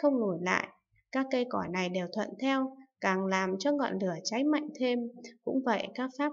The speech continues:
hoàn toàn thuận theo đạo của Bồ Tát, nên gọi là Bồ Tát đạo. Thí như kim cương, thể chất nó rắn chắc, dao không thể chặt gãy, lửa không thể đốt cháy, nước không thể thối rửa, độc không thể hại. Cũng vậy, với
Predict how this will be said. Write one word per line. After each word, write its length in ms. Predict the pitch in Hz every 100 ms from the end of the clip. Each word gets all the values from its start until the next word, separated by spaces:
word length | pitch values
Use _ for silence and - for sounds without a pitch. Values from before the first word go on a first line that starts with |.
| 302
hoàn 220 | 202 190 190
toàn 340 | 190 185 185 185
thuận 120 | 214 -
theo 160 | 247 269
đạo 260 | 233 208 -
của 120 | 175
Bồ 280 | 175 180 147
Tát, 200 | 202 269 277 - - -
nên 280 | 208 208 208
gọi 180 | 202 -
là 280 | 190 175 170 190
Bồ 140 | 185 160
Tát 180 | 202 220
đạo. 280 | 202 190 - - _ _ _ _ _ _ _ _ -
Thí 120 | 240 240
như 220 | 294 294
kim 260 | 302 302 294
cương, 180 | 294 294 294
thể 140 | 240 170
chất 160 | - 311
nó 140 | 240 247
rắn 220 | 240 285
chắc, 200 | 277 349 349 - - - -
dao 200 | 294 294
không 120 | 311 302
thể 160 | 254 190 -
chặt 160 | 196 185 -
gãy, 240 | 233 294 254
lửa 200 | 214 170 -
không 120 | 262 262
thể 120 | 208 -
đốt 160 | 196 269
cháy, 260 | 269 190 185 214
nước 180 | 247 294 285
không 120 | 277 269
thể 120 | 226 180 -
thối 120 | 180 185
rửa, 260 | 247 214 170 - - - -
độc 180 | 214 196
không 180 | - 294 294
thể 100 | 233 180 -
hại. 200 | 214 208 - - - -
Cũng 220 | 233 285 247
vậy, 160 | 208 214 - _ _ -
với 300 | 208 240